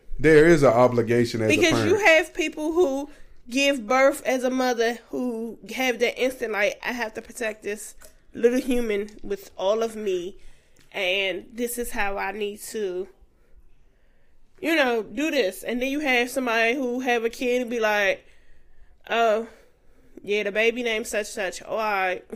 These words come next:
Speaker 2: <laughs> And that's how they go on about it. It's like they don't have that instant motherly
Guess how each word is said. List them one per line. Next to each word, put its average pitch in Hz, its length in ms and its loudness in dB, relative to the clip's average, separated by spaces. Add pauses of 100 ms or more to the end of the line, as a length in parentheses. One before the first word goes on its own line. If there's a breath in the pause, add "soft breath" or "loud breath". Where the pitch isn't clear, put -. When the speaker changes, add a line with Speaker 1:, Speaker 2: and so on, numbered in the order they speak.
(140)
Speaker 2:
<laughs> - 140 8 (1120 soft breath)
And 226 140 -4
that's 262 160 -2
how 240 80 2
they 220 140 4
go 233 180 4
on 247 240 0
about 175 280 -4
it. - 120 -20 (140)
It's 202 160 -10
like 208 440 -2 (160)
they 220 140 -6
don't 226 160 -4
have 226 280 -2
that 208 220 -4
instant 214 560 -8
motherly 202 500 -8